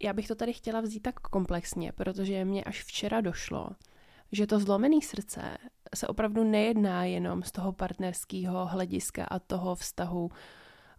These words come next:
eh, dvou osob, který mají třeba nějaký i milenecký vztah, ale že opravdu můžete mít zlomený srdce i z kamarádství, i nějakého vztahu v rodině,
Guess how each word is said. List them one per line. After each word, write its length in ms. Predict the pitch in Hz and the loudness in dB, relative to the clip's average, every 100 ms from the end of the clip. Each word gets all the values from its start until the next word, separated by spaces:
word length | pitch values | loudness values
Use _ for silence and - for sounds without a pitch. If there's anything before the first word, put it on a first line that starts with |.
| - | -4
eh, 600 | 196 180 165 160 160 160 - _ _ _ _ _ _ - - - | 0 2 0 -2 -4 -6 -10 _ _ _ _ _ _ -20 -14 -6
dvou 200 | 185 190 | 2 4
osob, 440 | - - 196 226 - - - - - - - - - - 240 | 4 2 0 8 8 8 -8 -16 -16 -18 -20 -12 -8 0 0
který 220 | - 202 196 | 2 4 6
mají 160 | 190 | 4
třeba 240 | - 196 190 | 4 4 4
nějaký 280 | 185 185 | 4 0
i 100 | - | 0
milenecký 500 | 196 185 180 185 - | 2 4 2 0 -2
vztah, 460 | 202 - 170 202 - - - - - - | -4 -4 -4 -6 -8 -18 -18 -14 -12 0
ale 320 | 208 202 202 | 4 6 6
že 160 | 196 202 | 6 4
opravdu 800 | - 196 196 185 190 190 185 - | 4 2 2 2 4 6 4 4
můžete 880 | 202 196 190 202 185 185 - - 196 | 4 6 6 4 2 0 -6 0 4
mít 220 | 190 196 | 4 2
zlomený 420 | - 202 190 190 | 4 6 6 4
srdce 680 | 185 196 185 - 190 180 180 - - | 2 -2 -2 0 0 0 -2 -6 -6
i 220 | 190 185 | -2 -2
z 80 | 175 | -2
kamarádství, 840 | - 190 196 190 190 - - 185 | -2 0 2 2 0 -4 0 0
i 100 | 180 | 2
nějakého 480 | 190 185 175 - 185 | 0 0 -2 -2 -2
vztahu 520 | - - - 180 190 180 | -2 -4 -2 0 0 0
v 120 | 180 | 2
rodině, 680 | 185 175 190 208 196 185 | 2 2 4 4 4 2